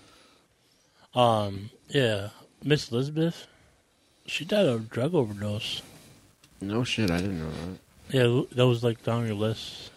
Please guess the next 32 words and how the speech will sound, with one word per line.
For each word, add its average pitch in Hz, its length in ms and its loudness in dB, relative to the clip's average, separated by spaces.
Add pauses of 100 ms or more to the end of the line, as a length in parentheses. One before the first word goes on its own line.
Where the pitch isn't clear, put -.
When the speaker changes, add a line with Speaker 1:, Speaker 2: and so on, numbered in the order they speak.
(120)
Speaker 1:
I 104 80 -4
saw. 101 280 -6 (680)
Speaker 2:
Uh, 101 260 4
another 131 340 8
one, 110 280 4
fucking, 104 720 -2 (2000)
uh, 123 300 0
McMahon 160 460 8
was 170 180 8
accused 147 460 4
of 113 100 6
sexual 139 540 4
harassment 95 680 2
in 92 80 0
two 107 160 2
thousand 101 380 4
six 107 400 0
after 101 320 2
allegedly 110 760 4
accosting 104 680 2
an 107 80 2
employee 101 520 4
on 92 140 0
a 87 60 -2
ta-, - 260 -4
of 95 160 -4
a 95 40 2
tanning 101 460 0
salon 90 380 0
in 92 100 2
Boca 95 340 0
Raton. 90 540 0